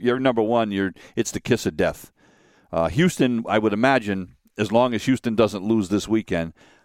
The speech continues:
uh, Houston will probably be the number one team in the nation, uh, when the poll comes out next week. It is twenty-eight minutes past the hour. We're gonna take a break. We're back in a minute. You're listening to The Wake Up Call on Sports Country.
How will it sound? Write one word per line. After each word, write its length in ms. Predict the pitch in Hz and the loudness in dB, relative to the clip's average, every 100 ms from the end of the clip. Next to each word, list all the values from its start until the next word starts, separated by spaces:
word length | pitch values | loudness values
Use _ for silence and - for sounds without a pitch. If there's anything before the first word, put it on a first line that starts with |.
| _ | _
uh, 160 | 85 85 | -2 -2
Houston 380 | 90 107 - 98 | 0 0 0 -2
will 100 | 90 | -2
probably 240 | 98 90 | 0 0
be 120 | 85 | -2
the 180 | 80 82 | -4 -4
number 260 | 87 87 87 | -2 0 0
one 220 | 85 82 | -2 -4
team 300 | - 87 80 | -6 -6 -6
in 100 | 78 | -10
the 80 | 78 | -8
nation, 480 | 82 - 78 73 - _ - | -8 -8 -12 -14 -20 _ -12
uh, 220 | 73 73 | -8 -6
when 160 | 78 78 | -8 -12
the 80 | 73 | -12
poll 240 | - 73 | -10 -10
comes 300 | - 71 67 | -12 -16 -10
out 240 | 73 62 - | -8 -8 -10
next 280 | 78 78 - | -16 -16 -14
week. 320 | 76 58 - _ _ - _ | -14 -14 -20 _ _ -20 _
It 100 | 110 | 0
is 120 | 113 | 2
twenty-eight 400 | - 185 185 175 | 2 2 2 2
minutes 240 | 143 143 - | 0 -2 0
past 320 | 151 139 - | 0 0 2
the 100 | 143 | 2
hour. 80 | 123 | 2
We're 80 | 110 | 2
gonna 160 | 123 | -2
take 240 | - 131 - | 0 -2 0
a 60 | |
break. 240 | 117 127 117 | -2 0 0
We're 80 | |
back 260 | 101 117 - | 0 0 0
in 80 | 113 | -2
a 20 | |
minute. 240 | 101 85 - _ - | -2 -2 -8 _ -4
You're 200 | 104 107 | 0 2
listening 320 | 104 - 101 | 0 -4 -6
to 80 | 104 | -2
The 80 | 101 | 0
Wake 200 | 104 95 | 0 -2
Up 140 | - | -4
Call 280 | - 90 85 | 0 0 -2
on 120 | 87 | -6
Sports 260 | - 87 - | -4 -4 -4
Country. 360 | 80 80 80 | -8 -10 -16